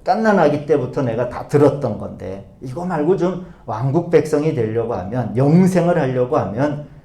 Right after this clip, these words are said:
어? 뭔가 다른 게 있지 않을까? 주님은 다른 것을 말씀하지 않은 거예요.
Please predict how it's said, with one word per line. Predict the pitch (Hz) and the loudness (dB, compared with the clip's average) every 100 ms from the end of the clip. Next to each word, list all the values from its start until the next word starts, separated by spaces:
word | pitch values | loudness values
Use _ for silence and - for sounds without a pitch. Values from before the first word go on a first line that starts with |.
| - 107 - | -18 -18 -8
어? | 135 123 | -8 -2
뭔가 | 120 131 170 - - - | 0 4 4 2 -4 -14
다른 | - 127 190 220 | -4 4 6 6
게 | 208 | 4
있지 | 180 127 - 139 | 2 0 -2 -2
않을까? | 107 104 113 104 - 143 | -2 -6 -6 -6 -8 -14
주님은 | - 196 214 | -10 -8 -6
다른 | - 113 123 | -6 -2 0
것을 | 117 107 143 | 0 -2 -4
말씀하지 | 107 101 110 92 110 | -4 -6 -8 -8 -6
않은 | 123 95 | -6 -8
거예요. | 82 | -12